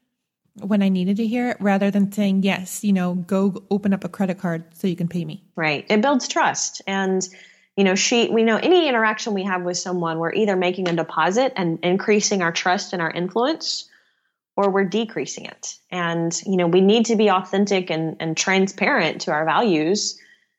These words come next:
Speaker 2: so that when we say, "Hey, no, it's not the best thing for you," we're building trust with that person. Just like you have so much more respect for her now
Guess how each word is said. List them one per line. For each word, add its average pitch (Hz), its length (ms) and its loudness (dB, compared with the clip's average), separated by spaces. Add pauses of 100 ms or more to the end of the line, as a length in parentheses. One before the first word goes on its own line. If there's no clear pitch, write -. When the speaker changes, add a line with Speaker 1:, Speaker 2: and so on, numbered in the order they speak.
(120)
Speaker 2:
so - 180 2
that 180 140 4
when 196 240 6
we 190 140 6
say, 180 240 2
"Hey, 208 500 0
no, 196 260 0
it's - 140 -2
not 196 180 0
the 190 80 -2
best 165 240 -2
thing 165 200 -6
for 160 120 -8
you," 185 520 2
we're 214 120 4
building 247 380 2
trust 240 320 -2
with 180 100 -4
that - 160 -6
person. - 340 -10
Just 220 180 2
like 240 220 2
you 254 120 4
have 233 180 0
so 240 180 -2
much 254 220 0
more 220 140 -2
respect 202 500 -2
for 196 120 -2
her 165 260 -2
now 165 540 -4